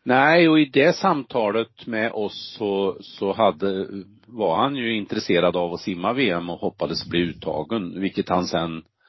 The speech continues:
också blev. Men sen gick det någon vecka och då kom det ju ett beslut att han avstår V M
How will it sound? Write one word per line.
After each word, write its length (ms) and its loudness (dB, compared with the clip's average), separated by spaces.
också 360 -4
blev. 500 4
Men 200 -4
sen 280 -2
gick 220 -4
det 100 2
någon 200 -4
vecka 420 -2
och 240 -10
då 160 -8
kom 260 -8
det 80 -4
ju 80 -4
ett 140 -12
beslut 440 -2
att 160 -2
han 260 -4
avstår 460 0
V 240 6
M 200 4